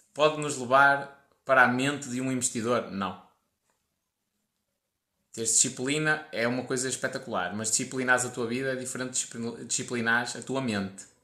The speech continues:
Essa é a grande diferença. O problema é, é quando as emoções entram ao barulho. Vou-te dar um exemplo. Imagina o seguinte. Estás a ter um dia espetacular, a tua vida está muito feliz.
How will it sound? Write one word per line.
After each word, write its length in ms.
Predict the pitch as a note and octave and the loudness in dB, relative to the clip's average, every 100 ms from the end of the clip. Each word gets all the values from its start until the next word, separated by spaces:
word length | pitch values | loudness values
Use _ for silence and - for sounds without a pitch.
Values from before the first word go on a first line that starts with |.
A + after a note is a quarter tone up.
| _ _ _ - | _ _ _ -2
Essa 260 | C3+ - | 2 4
é 60 | B2+ | 2
a 20 | |
grande 260 | A2+ A2 G#2+ | 0 -2 -4
diferença. 520 | - E2+ F2+ - - _ _ _ _ _ _ _ | -8 -12 -12 -16 -18 _ _ _ _ _ _ _
O 80 | A#2 | -8
problema 400 | C#3+ C#3+ D3 D#3+ | -2 2 2 2
é, 180 | - A#2+ | 2 -2
é 60 | |
quando 280 | - D3+ D3 | -2 -2 0
as 140 | D3 C#3+ | -2 -2
emoções 880 | C#3+ C3 C3+ C3+ C#3+ C#3 - - _ _ _ _ _ _ | -4 -4 -2 -2 -4 -4 -6 -8 _ _ _ _ _ _
entram 320 | C3 C3 C3+ | -8 -2 0
ao 160 | C3 C3 | 2 0
barulho. 420 | D3+ A#2+ G2 G2 _ _ _ _ _ _ _ _ _ _ - _ _ | -2 -2 -4 -10 _ _ _ _ _ _ _ _ _ _ -20 _ _
Vou-te 160 | B2+ E3 | -12 2
dar 160 | F3 | 4
um 80 | D3+ | 4
exemplo. 400 | A2+ G2 F2 F2+ - _ _ _ | 2 0 -4 -8 -20 _ _ _
Imagina 260 | - C3+ E3 | -4 0 2
o 60 | D#3 | 2
seguinte. 440 | - G2 E2+ - _ _ _ _ _ _ | 0 -4 -10 -18 _ _ _ _ _ _
Estás 240 | - C3+ | 0 2
a 60 | D3 | 2
ter 100 | D#3+ | 0
um 60 | D#3 | 2
dia 160 | D#3 | 4
espetacular, 1040 | - - D#3 D3 - A#2 B2 C3 C3 C3 B2+ | 2 0 0 0 -4 2 10 12 12 10 6
a 80 | |
tua 120 | B2+ B2+ | 2 -2
vida 200 | C3 B2+ | 0 0
está 180 | B2 | 0
muito 260 | B2 C3 B2 | 0 -4 -4
feliz. 680 | - G#2+ F#2 F#2 - - | -6 -6 -6 -6 -8 -8